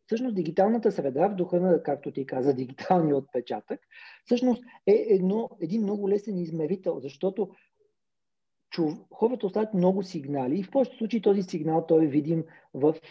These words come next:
вашия фид. Този си-, този, тези сигнали след това са видими дали някой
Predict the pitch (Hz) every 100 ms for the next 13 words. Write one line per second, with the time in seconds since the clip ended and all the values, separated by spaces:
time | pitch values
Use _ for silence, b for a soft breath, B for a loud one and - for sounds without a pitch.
0 | B 156 147 143 226 156 156 - 180 143
1 | - - b b - 180 220 - 196 185
2 | - 185 208 196 185 180 190 185 151 170
3 | 196 190 185 190 190 185 139 180 208 208
4 | 185 B B 139 175 202 175 180 214 208